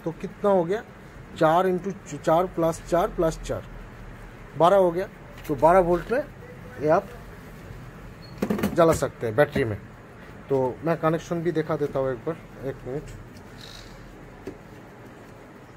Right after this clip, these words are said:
ये देखिए,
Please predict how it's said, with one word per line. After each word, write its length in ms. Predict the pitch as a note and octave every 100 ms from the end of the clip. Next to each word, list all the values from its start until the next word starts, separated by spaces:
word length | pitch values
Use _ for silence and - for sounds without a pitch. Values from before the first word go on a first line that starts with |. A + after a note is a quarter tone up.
| - - - - - - - - - - - - - - - - - - - - - - - -
ये 80 | B2+
देखिए, 360 | A2+ - D3